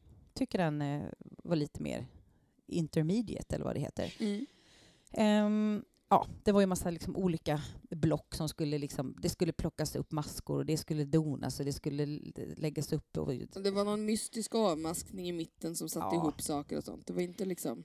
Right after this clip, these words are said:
Speaker 1: Nej, det var en
Speaker 2: raka rör.
Speaker 1: Ja, precis. Det var någon Russian join, eh, någonting. Nej, det heter det inte. Jag ska... Varför kommer jag inte ihåg vad det heter nu?
Speaker 2: För att den har ett obegripligt namn.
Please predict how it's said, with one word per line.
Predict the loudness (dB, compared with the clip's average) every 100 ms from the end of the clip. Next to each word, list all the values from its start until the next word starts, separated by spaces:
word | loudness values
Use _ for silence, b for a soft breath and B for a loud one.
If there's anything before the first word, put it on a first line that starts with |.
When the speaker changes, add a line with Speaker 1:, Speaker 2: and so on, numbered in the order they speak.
| -2
Speaker 1:
Nej, | 2 4
det | 4
var | 4
en | 4
Speaker 2:
raka | 6 4 4 0
rör. | 2 0 0
Speaker 1:
Ja, | 0 2 0
precis. | -2 -2 -4 -2
Det | -2
var | 0
någon | 0 0
Russian | 2 2 0 -2 -2 0 -2 0
join, | 2 4 4 2 0 -2
eh, | -2 0
någonting. | 0 0 -2 -4 -2
Nej, | 2
det | 2
heter | 2 -2
det |
inte. | -2 -8 -10 -10
Jag | -8
ska... | -8 -12 -6 -2
Varför | -2 -2
kommer | 2 2
jag |
inte | 4
ihåg | 4
vad | 4
det | 2
heter | 0 0 -2
nu? | -4 -6 _ -12 -2
Speaker 2:
För | 2
att | 4
den | 6
har | 8
ett | 6
obegripligt | 4 4 4 4 2 0
namn. | -6